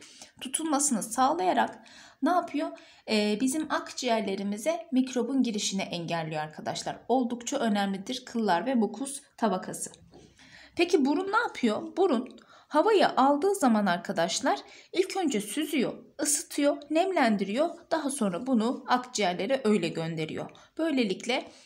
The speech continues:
hani soğuk havalarda böyle çok soğuk havayı içimize çekeriz ya.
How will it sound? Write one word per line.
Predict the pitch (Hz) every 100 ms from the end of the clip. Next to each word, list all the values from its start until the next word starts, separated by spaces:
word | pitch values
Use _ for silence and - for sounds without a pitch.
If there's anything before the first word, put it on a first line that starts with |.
| _
hani | 262 285
soğuk | 294 285 277 277
havalarda | 254 247 240 240 240
böyle | 254 254
çok | 262 262
soğuk | - 247 -
havayı | 240 226 226
içimize | - 233 233 233
çekeriz | 247 247 285 302
ya. | 180